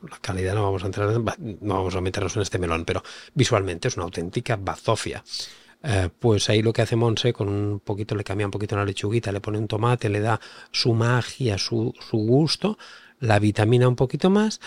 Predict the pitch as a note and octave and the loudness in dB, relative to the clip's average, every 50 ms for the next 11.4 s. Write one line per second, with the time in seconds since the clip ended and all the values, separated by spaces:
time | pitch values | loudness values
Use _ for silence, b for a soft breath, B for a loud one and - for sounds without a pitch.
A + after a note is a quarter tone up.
0 | B B B A#2+ A2 A#2 G#2 G#2 G#2+ A#2 G#2+ - B2+ A#2 B2+ C#3 F3 F3 E3 - | B B B 0 2 2 4 4 4 2 2 2 4 4 4 4 4 2 2 2
1 | A#2 G2 - - - - C3+ B2 - - - B2 - A#2+ G#2+ A2 A#2 C3+ E3 D#3+ | 0 0 0 -2 -2 -2 -2 -2 -2 -4 -4 0 2 2 4 6 6 6 6 6
2 | C#3 C3 D3 C#3 - A#2 - - G#2+ A2+ A2 A2 A2 G#2+ - - - D3+ G3 A3+ | 6 4 4 4 2 0 0 0 2 2 2 4 2 2 2 2 2 2 2 -2
3 | _ B B B B B B B B B - C#3 B2 A#2 A2+ G#2+ G#2+ G#2+ G#2 G#2 | _ B B B B B B B B B 0 2 4 4 4 4 4 4 2 2
4 | G#2 G2+ G2+ G2+ - A#2+ B2+ - - - A2 G#2 A2+ A2+ A2+ - - A2 G#2 C#3+ | 2 2 0 -2 -4 -8 -12 -10 -4 -2 0 0 0 0 0 0 2 4 4 4
5 | E3 E3+ E3+ C#3+ A#2+ - - A#2+ A2 A2 G2+ - G#2 G2 A#2+ D3 D#3 D#3 - - | 4 4 4 4 2 4 4 4 4 4 2 2 2 4 4 6 6 6 4 4
6 | - A2+ G#2+ A2+ C3 C3+ A#2+ A#2 G#2+ B2+ D3+ D3 C#3+ D3+ D#3 D#3+ D#3+ E3 D#3+ E3+ | 2 0 2 4 4 4 4 2 2 2 2 2 2 0 2 2 2 2 0 -2
7 | E3+ G#3 G#3+ G3 E3+ - D#3+ C#3 C#3 C#3 - C#3 A#2 C3 - B2 - - B2+ A#2+ | -2 -2 -4 -4 -2 -2 0 2 2 2 0 0 0 0 -2 0 2 2 2 2
8 | D3 C#3+ A#2 - A#2 A2+ A#2 - D3 D#3 F3+ G3+ G#3+ - B B B B B B | 4 2 2 2 2 2 2 4 4 6 6 4 2 -2 B B B B B B
9 | B B B - - C#3 B2 A#2+ A2+ A2 A#2 - - C3 A2 A2+ A#2 F#2+ - - | B B B -4 2 4 6 6 6 6 4 2 0 -2 0 2 2 2 4 4
10 | D3 C3 B2+ A#2 - C#3 - - A#2+ - B2+ A2+ B2+ A#2 A2+ A2 - - B2 B2+ | 6 6 6 4 2 2 0 0 0 0 2 2 2 4 2 2 2 2 4 4
11 | B2 A2+ A2+ A2 G#2 - - | 4 4 4 2 0 0 -4